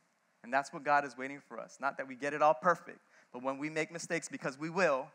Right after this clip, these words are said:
our response to our sin, it should be one of repentance, coming before the feet of God and asking Him to forgive us. And when we do that, the Bible says He is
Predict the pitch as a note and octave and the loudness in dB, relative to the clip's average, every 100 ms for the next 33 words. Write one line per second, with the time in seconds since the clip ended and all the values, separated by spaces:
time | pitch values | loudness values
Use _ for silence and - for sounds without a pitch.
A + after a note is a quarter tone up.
0 | _ _ _ _ - C3 C3+ C3+ - - | _ _ _ _ 0 0 0 -8 -4 6
1 | F3 F3+ - - - _ _ - F3+ - | 8 8 4 -12 -18 _ _ -10 -2 2
2 | C#3 - C#3 B2+ - A2+ - C3+ B2+ A#2 | 2 -2 -8 -10 -10 -12 -10 -8 -8 -2
3 | B2+ A#2+ A2+ A#2 A2+ - - - B2 C3 | -2 -2 0 0 0 -8 -18 -12 -8 -4
4 | C3 - G#2+ G#2 - C3 C3 C3 - B2 | -6 -6 -14 -14 -12 -12 -10 -12 -8 -8
5 | A#2 B2 B2 A#2 A2+ A2 G#2+ G#2+ A2+ - | -8 -8 -10 -2 0 0 0 -2 -2 -4
6 | A#2+ A2+ A2+ G#2+ _ _ _ A#2+ - A2 | -16 -14 -14 -16 _ _ _ -20 -18 -12
7 | A#2 A2+ G#2+ G2 - A#2 A2+ A#2+ A#2+ A#2+ | -10 -8 -10 -12 -14 -16 -14 -12 -12 -12
8 | B2 A#2 G2 G#2+ A#2 A#2 - A2+ - C3 | -6 -6 -6 0 0 0 -8 -10 -10 -12
9 | G#2+ - | -12 -14